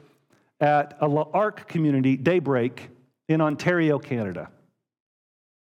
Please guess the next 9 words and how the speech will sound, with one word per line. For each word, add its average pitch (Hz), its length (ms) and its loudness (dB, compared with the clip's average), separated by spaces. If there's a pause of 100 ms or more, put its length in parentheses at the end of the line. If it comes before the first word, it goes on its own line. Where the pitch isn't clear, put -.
(760)
L'Arc 170 500 0 (1300)
is 160 140 -2
a 175 40 -2
home 156 540 -2 (760)
for 165 120 0
the 156 120 -2
severely, 202 840 0 (480)
um, 156 380 0 (100)
physically 226 680 0